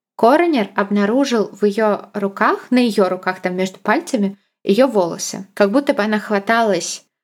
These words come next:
за голову или, может быть, трогала голову, пыталась оценить, насколько сильно она ушиблась или насколько сильно ее ударили. А еще у нее была засохшая кровь под ногтями. Но под ногтями не было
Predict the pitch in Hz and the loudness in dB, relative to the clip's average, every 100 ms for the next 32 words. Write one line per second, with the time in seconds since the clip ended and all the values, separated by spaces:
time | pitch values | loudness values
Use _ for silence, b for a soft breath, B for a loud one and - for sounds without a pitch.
0 | _ - 190 190 185 202 294 311 262 254 | _ -4 0 0 2 2 4 2 0 -2
1 | 254 247 247 233 220 196 190 - 175 - | 0 0 0 0 2 2 0 -2 -6 -2
2 | 190 208 254 269 247 214 226 226 226 208 | 0 0 2 0 0 0 0 0 0 -2
3 | 208 202 202 196 196 196 - - - 196 | -4 -6 -2 0 0 -2 -8 -6 -2 2
4 | 220 240 - b b b - 190 196 214 | 2 0 -4 b b b -4 -2 2 0
5 | 208 196 220 214 190 175 175 170 - 247 | 0 -4 0 2 2 0 -4 -4 0 2
6 | 262 233 208 196 185 175 - 196 196 180 | 2 0 0 -2 -2 -2 -2 -2 -2 -4
7 | 202 185 180 175 175 170 208 294 269 233 | -2 -2 -4 -6 -4 0 2 2 2 0
8 | 208 - _ _ _ _ _ 196 196 196 | -4 -8 _ _ _ _ _ 2 2 2
9 | 311 359 262 202 220 247 202 240 240 - | 2 2 0 0 0 -2 -2 -2 -2 -4
10 | 202 208 220 - 202 202 196 190 165 185 | -4 -2 -2 -2 -2 -2 -2 -2 -2 -6
11 | _ _ _ 202 269 285 233 208 - 233 | _ _ _ 2 2 2 0 -2 -2 0
12 | 269 233 196 208 214 208 202 | 0 2 0 2 0 2 0